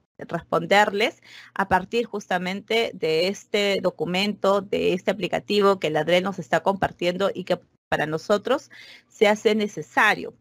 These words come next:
porque podemos, este, recoger información, podemos hacer el análisis de la información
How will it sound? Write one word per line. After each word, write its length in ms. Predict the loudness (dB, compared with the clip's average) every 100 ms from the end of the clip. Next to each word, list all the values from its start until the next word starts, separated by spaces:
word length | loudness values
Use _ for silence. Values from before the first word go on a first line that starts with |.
| _
porque 260 | -6 -6 -6
podemos, 480 | -4 -2 -2 -4 -6
este, 760 | -10 -10 -14 -12 -12 -14 -18 _ _ _
recoger 540 | -2 0 0 0 2 2
información, 800 | 0 -2 -4 -4 -6 0 2 0 -8 _ _ -6
podemos 480 | -2 0 0 -2
hacer 300 | -4 -4 -2
el 120 | 0 0
análisis 480 | 0 0 -2 -8
de 80 | -4
la 80 | -4
información 680 | -4 -4 -4 -6 -2 0 0